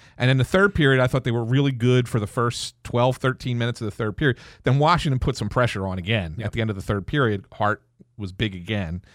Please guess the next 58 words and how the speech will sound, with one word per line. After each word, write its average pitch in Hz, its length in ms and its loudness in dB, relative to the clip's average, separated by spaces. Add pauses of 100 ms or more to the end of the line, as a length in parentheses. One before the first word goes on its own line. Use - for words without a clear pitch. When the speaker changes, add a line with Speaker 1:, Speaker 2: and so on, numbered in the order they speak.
(400)
Speaker 1:
And 170 80 0
then 247 80 0
the 254 40 0
Flyers 220 640 2
controlled 170 460 0
overtime, 127 680 0
which 117 200 -8
I 98 120 -2
hate 92 340 -6
because 117 320 -6
now 120 180 0
three 127 240 -2
on 113 120 -2
three 113 240 -4
is 101 120 -6
no 120 140 -2
longer 110 320 -4
wide 104 260 -2
open 98 260 -4
hockey. 98 540 -2 (360)
It's - 160 -8
become 113 280 -2
a 98 40 -2
game 101 180 -6
of 95 140 -10
keep 139 200 -4
away. 90 380 -8 (180)
I 113 60 -10
mean, 107 100 -4
that's 110 160 -4
really 110 200 -4
what 95 80 -4
it's 87 100 -12
become. 92 480 -8 (380)
And 113 80 -2
then 110 80 -2
you 104 60 -4
take - 260 -2
your 104 80 -4
chance 110 400 -4
and 104 80 -4
then 101 80 0
hope 101 180 -2
you 101 60 -8
get 98 160 -8
back. 101 280 -4
If - 80 -14
you 110 60 -8
don't 104 140 -4
get 92 120 -10
back, 92 220 -6
the 92 120 -10
other 95 100 -8
team 101 180 -10
scores. 135 140 -8
But 135 100 0
I - 40 0
mean, 127 80 -2